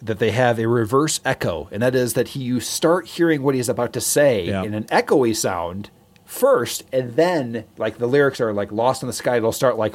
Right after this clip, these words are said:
Speaker 1: "Lost in the sky, lost in the sky."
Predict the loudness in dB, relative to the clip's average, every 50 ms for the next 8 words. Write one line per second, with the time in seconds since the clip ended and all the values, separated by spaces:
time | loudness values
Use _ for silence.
0 | -6 -10 -6 0 2 2 2 2 2 0 0 -2 -4 -4 -4 -2 -2 -4 -6 -8
1 | -4 0 2 4 4 4 4 4 4 2 0 -2 -4 -4 -4 -2 -2 -2 0 2
2 | 2 2 4 4 2 4 4 2 2 2 0 -4